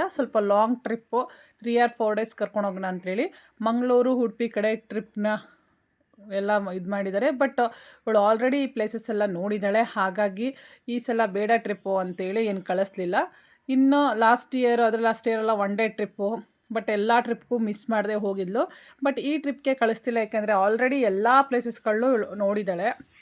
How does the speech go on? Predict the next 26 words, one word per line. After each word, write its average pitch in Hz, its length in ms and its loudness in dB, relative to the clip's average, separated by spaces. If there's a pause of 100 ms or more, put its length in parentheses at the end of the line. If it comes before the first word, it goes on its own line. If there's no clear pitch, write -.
(540)
ಇನ್ನು 285 180 4
ನಾವು 269 260 6
ಕೂಡ 277 280 4
ನೆಕ್ಸ್ಟು 240 680 0 (140)
ಮಂತ್ರಾಲಯಕ್ಕೆ 226 500 2
ಹೋಗ್ಬೇಕು 208 340 -4
ಅಂತ 202 140 -4
ಪ್ಲ್ಯಾನ್ 202 360 -2
ಮಾಡಿದ್ವಿ, 196 360 -4
ಮತ್ತು 202 260 -4
ಮುರುಡೇಶ್ವರಕ್ಕೆ 220 640 -2
ಹೋಗ್ಬೇಕು 185 320 -6
ಅಂತ 190 120 -6
ಪ್ಲ್ಯಾನ್ 190 340 -4
ಮಾಡಿದ್ವಿ. 185 480 -6 (420)
ಇನ್ನು 285 180 2
ಸುಮ್ನೆ 277 360 2
ಅಲ್ಲೂ 247 300 2
ಇಲ್ಲೂ 233 240 0
ಎಲ್ಲ 214 200 2
ವೇಸ್ಟ್ 202 400 -4
ಆಗುತ್ತೆ 196 360 -2
ಅಂಥೇಳಿ 190 680 -4 (520)
ಬೇಡ 233 260 2
ಅಂಥೇಳಿ 208 320 -4
ಕಳಿಸ್ಲಿಲ್ಲ. 190 500 -2